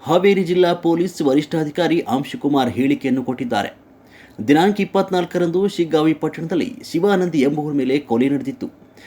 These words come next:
ಶಿವಾನಂದ್ ಮತ್ತು ನಾಗರಾಜ್ ಮಧ್ಯೆ ಒಂದು ಆಸ್ತಿ ವಿವಾದ ಕೂಡ ಇತ್ತು.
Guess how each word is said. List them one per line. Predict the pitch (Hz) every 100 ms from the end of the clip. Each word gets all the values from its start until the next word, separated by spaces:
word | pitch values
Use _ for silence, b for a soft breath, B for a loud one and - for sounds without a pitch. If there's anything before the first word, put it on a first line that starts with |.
| B -
ಶಿವಾನಂದ್ | 143 170 196 190 180
ಮತ್ತು | 180 180 185
ನಾಗರಾಜ್ | 165 160 165 170 143
ಮಧ್ಯೆ | 147 147 180
ಒಂದು | 147 143
ಆಸ್ತಿ | - - 156 185 190
ವಿವಾದ | 165 160 160 147
ಕೂಡ | 147
ಇತ್ತು. | 139 123 123